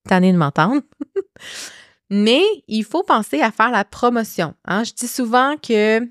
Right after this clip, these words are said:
les étapes les plus complexes, les plus ardues dans un projet, c'est jamais tant de faire le projet que de le promouvoir. T'sais, puis on est souvent rendu découragé quand, « Hey, j'ai enfin créé mon podcast,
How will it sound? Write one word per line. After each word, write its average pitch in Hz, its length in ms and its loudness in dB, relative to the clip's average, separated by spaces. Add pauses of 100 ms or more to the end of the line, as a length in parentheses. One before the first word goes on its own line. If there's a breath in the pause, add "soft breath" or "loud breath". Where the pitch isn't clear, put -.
(720)
les 208 320 -2
étapes 262 300 0
les 226 80 -4
plus 214 160 -6
complexes, - 840 -4 (480 soft breath)
les 185 80 0
plus 185 240 -6
ardues 190 340 0
dans 190 240 -2
un 170 60 -2
projet, 165 420 -2
c'est 202 220 -4
jamais 220 420 0
tant 214 180 2
de 185 140 2
faire - 480 -2
le 349 60 2
projet 349 580 0 (160)
que 247 80 2
de 190 100 4
le 180 60 2
promouvoir. 160 680 -4 (440 soft breath)
T'sais, 208 260 -2 (100)
puis 165 300 -2
on 160 120 2
est 170 60 4
souvent 185 340 0
rendu 165 360 -2
découragé 170 540 -2
quand, « 151 320 -4
Hey, 160 140 -4
j'ai 139 320 -12
enfin 180 840 -4
créé 214 320 -2
mon 190 140 0
podcast, 202 680 0